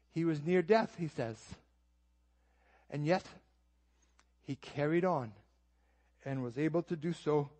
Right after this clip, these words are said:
in the power of Christ. "I can do everything through him who gives me strength." Jesus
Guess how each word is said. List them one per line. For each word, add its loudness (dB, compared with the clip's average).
in -8
the -6
power 0
of -4
Christ. -8
"I 2
can -2
do 0
everything 0
through -4
him 0
who -2
gives 2
me -2
strength." -8
Jesus 2